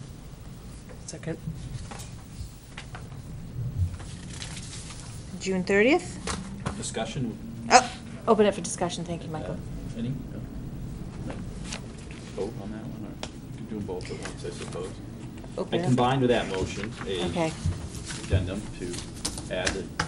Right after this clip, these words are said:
Speaker 3: June thirty, two thousand sixteen, uh, public meeting minutes as well for approval.
Speaker 2: A second?
Speaker 1: Second.
Speaker 2: All right,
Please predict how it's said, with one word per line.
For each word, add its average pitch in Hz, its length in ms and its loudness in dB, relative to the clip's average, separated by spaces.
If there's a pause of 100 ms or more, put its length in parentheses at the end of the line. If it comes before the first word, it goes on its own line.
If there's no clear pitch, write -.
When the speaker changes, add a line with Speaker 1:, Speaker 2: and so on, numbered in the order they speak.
(120)
Speaker 3:
June 107 260 0
thirty, 104 380 0 (600)
two - 120 -8
thousand 101 320 0
sixteen, - 540 0 (300)
uh, - 40 2 (160)
public 107 280 -2
meeting 104 300 0
minutes 113 280 -2
as 98 140 -6
well 101 200 0
for 110 200 -4
approval. 127 400 -2 (2750)
Speaker 2:
A 190 40 -4
second? 240 340 0 (720)
Speaker 1:
Second. 151 320 -2 (1300)
Speaker 2:
All 220 180 10
right, 269 320 10